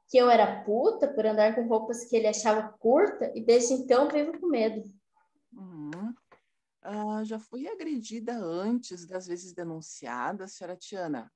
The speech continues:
Speaker 2: Quando ele te agrediu pela primeira vez?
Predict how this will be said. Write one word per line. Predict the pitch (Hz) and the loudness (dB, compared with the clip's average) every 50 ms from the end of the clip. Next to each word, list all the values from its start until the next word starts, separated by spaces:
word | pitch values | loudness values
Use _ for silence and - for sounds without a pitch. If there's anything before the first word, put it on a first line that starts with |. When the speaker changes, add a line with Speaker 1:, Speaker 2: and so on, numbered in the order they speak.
| _ _ _ _ | _ _ _ _
Speaker 2:
Quando | 254 277 330 359 339 294 | -8 -6 -6 -6 -6 -6
ele | 214 214 226 240 247 | -4 -4 -4 -6 -8
te | 240 - - - | -12 -12 -12 -10
agrediu | 269 214 220 226 220 220 - 247 254 254 | -8 -6 -6 -6 -6 -8 -8 -10 -12 -10
pela | - 285 302 302 | -10 -10 -10 -8
primeira | 285 - 285 262 254 233 214 208 | -8 -6 -4 -4 -2 -2 -4 -6
vez? | 202 190 170 139 120 110 107 - - - - _ | -8 -8 -8 -8 -8 -8 -10 -12 -16 -20 -20 _